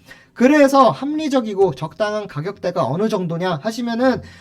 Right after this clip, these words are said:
당연히 지금 논리대로 사십칠만 원 그리고 사십팔만 원 선이면은 충분히 매수를 시작하기에 적당한 가격대다라고 볼 수 있는 겁니다. 자, 오늘 기관 잘 받아 먹었어요. 근데 아직 그 악성 매물들도 있고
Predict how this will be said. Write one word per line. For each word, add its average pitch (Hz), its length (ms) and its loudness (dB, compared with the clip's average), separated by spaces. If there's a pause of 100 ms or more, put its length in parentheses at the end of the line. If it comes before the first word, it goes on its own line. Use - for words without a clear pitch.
(120)
당연히 240 340 -4
지금 185 240 -8
논리대로 143 800 -2
사십칠만 185 600 -6
원 135 180 -6
그리고 214 500 -2 (280)
사십팔만 196 640 -6
원 180 100 -6
선이면은 156 520 -6
충분히 226 640 -6 (260)
매수를 196 500 -6
시작하기에 220 1120 -6
적당한 147 580 -8
가격대다라고 139 1080 -8
볼 147 180 -6
수 208 240 -8
있는 160 260 -4
겁니다. 139 420 -2
자, 214 80 -2
오늘 285 440 2
기관 226 640 2 (280)
잘 220 240 -2
받아 190 240 2
먹었어요. 170 720 -2 (140)
근데 254 180 -2
아직 165 680 0
그 139 160 -6
악성 208 440 -8
매물들도 196 720 -2
있고 139 460 -8